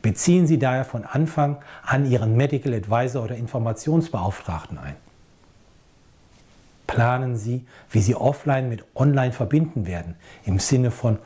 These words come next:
Multi-Channel Management. Fazit. Investieren Sie Zeit und Energie in Auswahl und Briefing Ihrer Agentur, damit Sie hinterher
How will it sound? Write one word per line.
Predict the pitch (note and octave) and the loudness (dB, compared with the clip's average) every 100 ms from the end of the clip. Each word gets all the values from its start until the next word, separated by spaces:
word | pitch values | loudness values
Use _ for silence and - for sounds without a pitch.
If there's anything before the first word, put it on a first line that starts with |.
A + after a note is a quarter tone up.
| - | -8
Multi-Channel | - C3 C#3 - A#2+ A#2+ A#2+ A2+ A2 | 2 4 4 2 -2 0 -2 0 0
Management. | G#2 G2 F2+ - C2+ - - _ _ _ _ _ _ _ _ _ _ - | 0 -2 -4 -10 -18 -20 -20 _ _ _ _ _ _ _ _ _ _ -10
Fazit. | - G2+ - - - - _ _ - - - - | -2 -2 -2 -14 -16 -20 _ _ -20 -16 -12 2
Investieren | D#3 D#3+ D#3+ G#3 F#3 D#3+ | 4 4 2 2 2 2
Sie | C3+ - | -2 -4
Zeit | - D#3+ F3 | -2 0 2
und | D#3 | 0
Energie | C3+ C3 B2 C#3 D3+ - - | 2 2 2 2 0 -4 -2
in | A#2+ | 0
Auswahl | - - F3+ - D3+ D3 | 0 2 2 2 0 0
und | B2 - | -2 -6
Briefing | - F#3 E3+ A#2+ A2 | 2 2 2 -2 0
Ihrer | G#2+ A#2 | -2 0
Agentur, | G#2+ A2 A2+ C3+ C3 C3 - - - | 2 2 2 2 2 0 -16 -18 -2
damit | A2 A#2 A#2 | 4 4 4
Sie | A2+ | 2
hinterher | D3+ E3+ C#3+ C3 | 2 2 2 2